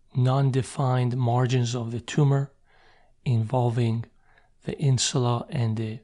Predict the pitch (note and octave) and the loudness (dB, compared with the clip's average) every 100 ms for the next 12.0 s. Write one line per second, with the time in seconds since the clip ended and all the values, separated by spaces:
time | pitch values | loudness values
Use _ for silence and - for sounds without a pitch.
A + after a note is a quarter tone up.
0 | _ - G#2+ - - C3 B2 A#2 - A2+ | _ -4 -2 -2 -2 0 0 -2 -2 -2
1 | - C3+ A#2 A2 - A#2 G#2+ A#2+ C3 B2 | -2 -2 -2 -2 -4 -4 0 2 2 2
2 | - _ _ _ - _ - D3 - - | -6 _ _ _ -20 _ -8 -4 -4 -6
3 | - B2 - B2 G#2+ - A#2+ A2+ - B2+ | -4 -4 -2 -4 -4 -6 -4 -4 -4 -4
4 | A2+ A2+ A2 A2 A2 A2+ B2 A#2 - - | -4 -4 -6 -6 -2 0 0 0 -2 -2
5 | A#2 A2+ _ _ - - _ _ C3+ A2+ | -2 -4 _ _ -20 -20 _ _ 0 0
6 | A2 A2+ A#2 - A#2+ A2 A2 - - - | 0 0 -2 -2 -6 -4 -6 -10 -8 0
7 | D#3+ - D3 C3+ - _ _ - _ _ | 0 2 0 0 -4 _ _ -20 _ _
8 | _ _ - B2+ A#2 - - - B2+ A#2 | _ _ 0 0 0 -6 -12 -2 0 0
9 | C#3 - C3 A#2 A2+ A2 G#2+ - - C#3+ | -6 -8 -4 -4 -4 -6 -4 -6 -6 -8
10 | - A#2+ - - A2+ G#2+ A2 _ _ _ | -6 -8 -8 -4 -4 -4 -10 _ _ _
11 | _ _ - A2 - A#2+ A#2 - - | _ _ -10 -8 -4 0 0 -4 -12